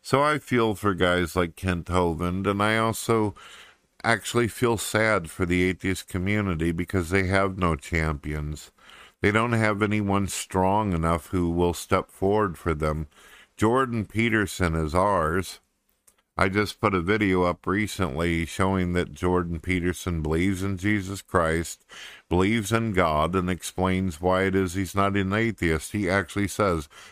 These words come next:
"I'm not an atheist. I do believe that there's a God," and I put the clip up there. He actually cries whenever he speaks of Jesus Christ because it humbles him whenever he speaks of such a man.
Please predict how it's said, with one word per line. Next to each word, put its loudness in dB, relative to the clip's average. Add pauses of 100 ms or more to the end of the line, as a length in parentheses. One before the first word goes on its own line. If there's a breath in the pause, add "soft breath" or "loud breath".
(120 loud breath)
"I'm -2
not 4
an 2
atheist. -2 (100)
I 2
do 2
believe 2
that 0
there's 0
a 0
God," 0
and -6
I -2
put -6
the -6
clip -2
up -2
there. -8 (1700 loud breath)
He 2
actually 2
cries 0
whenever 0
he -2
speaks -4
of -6
Jesus -2
Christ -2
because -4
it -4
humbles -2
him -2
whenever -6
he -8
speaks -6
of -6
such -6
a -6
man. -10